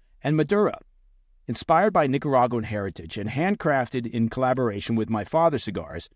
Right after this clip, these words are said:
these cigars are the pinnacle of rich flavor and bold character. They really are the perfect gift for cigar lovers in your life. Maybe it's your pop,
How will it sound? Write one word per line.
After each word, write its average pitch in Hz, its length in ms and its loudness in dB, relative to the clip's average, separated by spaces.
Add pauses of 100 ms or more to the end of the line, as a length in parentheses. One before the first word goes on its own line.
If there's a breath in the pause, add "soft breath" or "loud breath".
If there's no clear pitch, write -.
(400)
these 156 280 0
cigars 113 480 -2
are 113 100 -6
the 113 160 0
pinnacle 165 600 -4 (280)
of 117 180 0
rich 165 200 0
flavor 120 440 0
and 98 180 -4
bold 110 280 0
character. 98 480 -4 (220)
They 131 100 2
really 208 340 2
are 131 360 -4 (280)
the 110 100 -4
perfect 160 400 0
gift 107 220 0
for 117 120 -4
cigar 113 360 2
lovers 101 360 -4
in 110 160 -2
your 104 120 2
life. 98 320 -8
Maybe 170 320 2
it's - 180 -2
your 143 140 0
pop, 127 360 -2